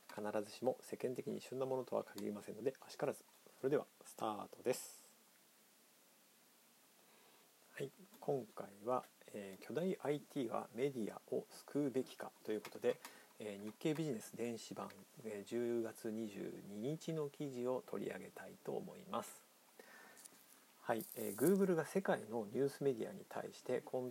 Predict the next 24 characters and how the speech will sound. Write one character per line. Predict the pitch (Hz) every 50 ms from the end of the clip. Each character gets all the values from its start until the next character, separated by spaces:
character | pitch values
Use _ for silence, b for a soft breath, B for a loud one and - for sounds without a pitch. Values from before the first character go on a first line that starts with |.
| - -
テ | 135
ン | 123 120
ツ | - - 113
使 | - - -
用 | 123 123 120 113
料 | 104 98 101 101 -
と | - 104
し | 101 -
て | - - 147 135 - - - - -
十 | - - 107 113 147 170
億 | 170 156 - - 143
ド | 139 135
ル | 131 127 135
を | 156 143 B B B B B B
支 | - - - -
払 | 101 98 98 95 101 95
う | 95 95 -
と | 135 123
発 | - - 98 95 - - -
表 | - 95 -
し | - - 98
ま | 101 98
し | - -
た。 | - -